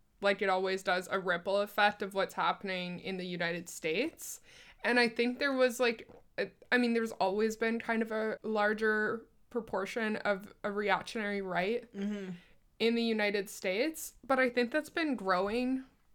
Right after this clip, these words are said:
Speaker 1: since kind of about the nineties.
Speaker 2: Totally.
Speaker 1: Like, kind of around Oklahoma City and Waco.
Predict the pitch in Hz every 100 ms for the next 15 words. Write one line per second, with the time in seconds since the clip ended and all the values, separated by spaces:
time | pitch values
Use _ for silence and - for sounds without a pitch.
0 | _ _ _ - - 233 220 - 226 208
1 | 202 190 202 - 190 190 185 180 175 -
2 | 196 - - _ _ _ - - - 220
3 | 208 190 190 208 208 220 240 247 - -
4 | - 196 190 196 190 175 262 269 - 220
5 | 208 202 196 190 185 185 190 214 - _
6 | _ _ - _ 208 202 202 196 185 190
7 | 208 - 196 - - 208 202 202 196 196
8 | 202 196 190 190 196